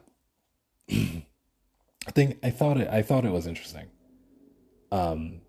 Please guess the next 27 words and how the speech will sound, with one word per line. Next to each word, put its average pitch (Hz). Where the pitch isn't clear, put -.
that 104
they 92
treated 101
it 85
so 95
much 82
like, 80
they 117
didn't 135
take 131
so -
many 120
deviations 101
from 90
real 90
life 85
in 80
terms 82
of, 78
like, 78
let's, -
let's, -
let's, 98
like, 101
crank 120
the 101
drama 98